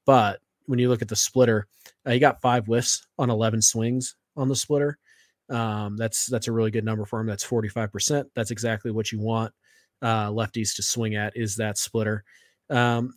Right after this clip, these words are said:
and yeah, you know, he was able to throw the fastball for strikes. Obviously, he also, uh, you know,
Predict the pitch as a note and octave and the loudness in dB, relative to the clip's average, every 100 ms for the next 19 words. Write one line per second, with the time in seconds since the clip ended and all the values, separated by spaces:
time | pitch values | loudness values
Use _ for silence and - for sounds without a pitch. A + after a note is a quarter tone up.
0 | - D#3+ G3 B2+ B2+ C3 B2+ B2+ C3+ C3+ | 0 4 6 6 2 0 2 4 6 6
1 | - C3 B2 A2+ A#2+ A#2 - A#2+ A#2 A2 | 4 4 4 2 2 0 0 0 0 -2
2 | G#2+ G#2+ G2+ - A#2 A2 - - - C3+ | -6 -6 -4 -2 -2 -2 -6 -8 -6 -2
3 | A#2+ G#2+ B2+ A#2 A#2+ B2 - A#2 G#2 _ | 0 0 -2 0 2 2 2 0 -2 _
4 | _ _ _ - A#2+ A2 G#2+ A#2+ A2+ G2+ | _ _ _ -4 -2 0 -2 -4 -6 -6